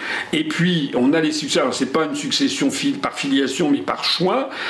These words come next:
à l'intérieur d'un sérail qui s'appelle le Parti communiste. Mais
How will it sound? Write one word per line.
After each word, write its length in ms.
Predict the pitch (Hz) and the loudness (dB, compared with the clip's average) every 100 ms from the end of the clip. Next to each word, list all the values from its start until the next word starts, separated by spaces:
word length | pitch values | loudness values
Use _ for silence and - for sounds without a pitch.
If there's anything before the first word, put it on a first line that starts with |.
| - | -2
à 140 | 147 151 | -2 0
l'intérieur 600 | 160 160 147 131 160 123 | -2 0 0 2 2 2
d'un 160 | 117 | -2
sérail 520 | 113 147 143 139 143 | 0 0 2 2 0
qui 60 | 131 | 0
s'appelle 240 | 123 135 | -2 0
le 100 | 123 | 0
Parti 260 | 117 101 117 | -2 -4 -4
communiste. 520 | 113 110 190 311 302 | -2 2 2 2 0
Mais 100 | 165 | -2